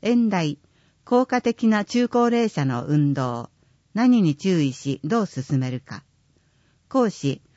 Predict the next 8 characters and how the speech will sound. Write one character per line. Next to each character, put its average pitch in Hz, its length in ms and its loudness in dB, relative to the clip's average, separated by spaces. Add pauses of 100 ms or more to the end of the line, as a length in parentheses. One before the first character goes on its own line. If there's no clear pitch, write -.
(180)
公 247 220 2
立 233 320 0
藤 233 300 -4
田 170 100 0
総 196 220 0
合 196 280 2
病 175 240 2
院、 127 240 0